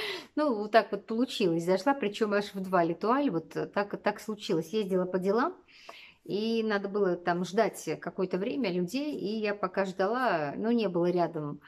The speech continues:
э, родного магазина, родной марки, пришлось зайти у конкурирующую фирму. Ну и так, ну, в общем, зашла,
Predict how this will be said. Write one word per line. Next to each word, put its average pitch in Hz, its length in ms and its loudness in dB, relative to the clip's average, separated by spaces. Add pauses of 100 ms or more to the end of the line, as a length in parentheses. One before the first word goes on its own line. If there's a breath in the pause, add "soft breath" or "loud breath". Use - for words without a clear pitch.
(220 loud breath)
э, - 320 0
родного 190 480 2
магазина, 180 640 2
родной 180 340 2
марки, 233 360 0
пришлось 185 420 -4
зайти 175 460 -2 (360 loud breath)
у 277 120 4
конкурирующую 202 880 2
фирму. 151 500 0 (460 loud breath)
Ну 226 100 0
и 254 60 2
так, 170 240 0
ну, 214 60 0
в 269 40 6
общем, 233 240 0
зашла, 233 460 2